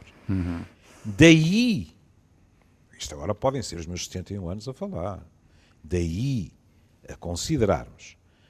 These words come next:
Speaker 2: que esse tipo de reorganizações se vão tornar maioritárias, vai a uma enorme distância. Até te digo mais. Acho que neste momento, sob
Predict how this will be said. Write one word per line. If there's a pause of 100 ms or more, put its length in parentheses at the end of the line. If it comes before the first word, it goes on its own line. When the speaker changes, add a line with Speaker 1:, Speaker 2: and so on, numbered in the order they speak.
(280)
Speaker 2:
que (600)
esse
tipo
de
reorganizações (1040)
se
vão
tornar (220)
maioritárias, (200)
vai
a
uma
enorme
distância. (240)
Até
te
digo
mais. (1040)
Acho
que
neste
momento, (880)
sob